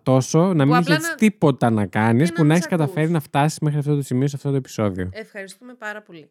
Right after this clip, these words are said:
Speaker 1: Είσαι πραγματικά η νούμερο ένα φαν.
Speaker 2: Και θα πάρεις δώρο OnePlus ακουστικά κι άλλα. Θα πάω να στα αγοράσω εγώ.
Speaker 1: Τα δώσαμε. Α, θα πας να τα πάρεις εσύ.
Speaker 2: Μμ.
Speaker 1: Ε,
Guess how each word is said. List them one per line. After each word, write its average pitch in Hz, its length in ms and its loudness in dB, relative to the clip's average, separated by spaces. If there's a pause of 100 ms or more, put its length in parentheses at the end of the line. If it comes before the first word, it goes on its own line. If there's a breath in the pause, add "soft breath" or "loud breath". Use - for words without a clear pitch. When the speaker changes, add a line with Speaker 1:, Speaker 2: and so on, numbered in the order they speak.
(140)
Speaker 1:
Είσαι 120 220 -2
πραγματικά 127 580 0
η 143 60 2
νούμερο 143 280 4
ένα 135 220 2
φαν. 95 380 -4 (360)
Speaker 2:
Και 226 140 -8
θα 220 160 -10
πάρεις 240 320 -4
δώρο 233 380 -2 (280)
OnePlus 226 260 -4 (100)
ακουστικά 220 420 -8
κι - 100 -4
άλλα. 214 380 0 (120)
Θα 196 120 -18
πάω 233 140 -8
να 220 100 -10
στα 220 140 -12
αγοράσω 208 340 -10
εγώ. 196 340 -10
Speaker 1:
Τα 147 120 2
δώσαμε. 143 500 2
Α, 117 180 0
θα 110 140 -8
πας 127 140 -2
να 135 60 0
τα 131 80 -2
πάρεις 139 220 -6
εσύ. 98 300 -8
Speaker 2:
Μμ. 196 120 -16
Speaker 1:
Ε, - 80 -18